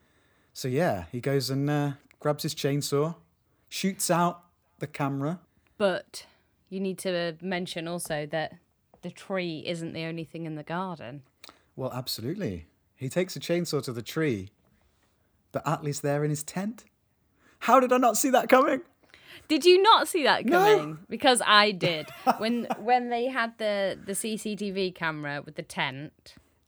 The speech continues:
Speaker 2: and the tree, I was like, "I know where this is going." But I was very preoccupied about whether it was close enough to the tree to crush anyone inside, and it,
Speaker 1: Yeah.
Speaker 2: as it turns out, it was.
Speaker 1: Yes.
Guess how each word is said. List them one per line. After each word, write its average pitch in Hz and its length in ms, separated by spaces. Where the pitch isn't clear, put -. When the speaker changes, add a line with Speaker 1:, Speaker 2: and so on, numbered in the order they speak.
Speaker 2:
and 170 220
the 165 100
tree, 165 360
I 151 100
was 156 220
like, 156 300
"I 151 160
know 147 160
where 139 120
this 143 180
is 151 80
going." 143 420
But 214 60
I 226 60
was 240 200
very 254 240
preoccupied 170 760
about 147 260
whether 156 380
it 208 80
was 180 140
close 208 380
enough 156 260
to 156 80
the 156 100
tree 147 500
to 180 100
crush - 640
anyone 160 300
inside, 147 460
and 123 120
it, - 40
Speaker 1:
Yeah. 98 120
Speaker 2:
as 170 140
it - 140
turns 147 320
out, 147 300
it 165 140
was. - 400
Speaker 1:
Yes. 131 720